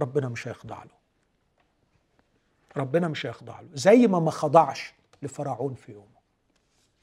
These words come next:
ليه أنا عايز بس أقف قدامها تاني؟ إسرائيل في عناده ومقاومته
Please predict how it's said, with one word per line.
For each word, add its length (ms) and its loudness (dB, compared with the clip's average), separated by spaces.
ليه 240 -2
أنا 120 -4
عايز 380 -8
بس 280 -10
أقف 260 -10
قدامها 400 -12
تاني؟ 360 -14
إسرائيل 680 -2
في 180 -2
عناده 580 0
ومقاومته 1000 -2